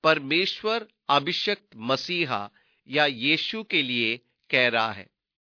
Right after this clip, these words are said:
"वहां मैं दाऊद के एक सींग उगाऊंगा।"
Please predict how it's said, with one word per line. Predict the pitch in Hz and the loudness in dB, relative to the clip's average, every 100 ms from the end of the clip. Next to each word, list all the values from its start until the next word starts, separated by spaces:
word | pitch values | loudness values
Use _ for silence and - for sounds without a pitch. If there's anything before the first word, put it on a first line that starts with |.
| _ _ _ _ | _ _ _ _
"वहां | 117 180 214 269 | 6 8 8 4
मैं | 240 233 143 | 2 2 0
दाऊद | 98 131 175 226 - | 2 4 4 0 -4
के | 220 202 | 0 2
एक | 190 190 | 2 0
सींग | - 196 185 123 95 _ | -4 0 0 0 -8 _
उगाऊंगा।" | 131 113 117 120 113 107 | -8 0 2 2 0 -8